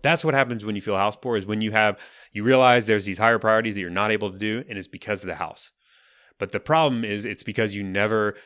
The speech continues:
incorporated that into your plan. So the takeaway, I think, is to think about it like that's what a financial plan is. You, I'm sure you've heard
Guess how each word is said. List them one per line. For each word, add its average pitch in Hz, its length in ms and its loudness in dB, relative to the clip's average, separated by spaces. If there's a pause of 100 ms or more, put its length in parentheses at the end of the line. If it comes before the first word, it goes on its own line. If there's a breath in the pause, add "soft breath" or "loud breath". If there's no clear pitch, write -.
(100)
incorporated 101 600 -2
that 95 280 0
into 87 180 -10
your 82 140 -10
plan. - 380 -16 (1160)
So 120 220 -2
the 104 120 -2
takeaway, 123 520 4
I 98 80 -2
think, 110 320 -2
is 104 380 -2
to 98 520 -4 (1080 soft breath)
think 147 300 -2
about 120 260 6
it 104 180 0
like 101 320 0
that's 160 220 -2
what 135 140 2
a - 20 -6
financial 90 380 -6
plan 104 260 -2
is. 80 260 -8 (100)
You, 101 340 -8
I'm 90 80 -10
sure 104 160 -4
you've 92 100 -6
heard 87 340 -4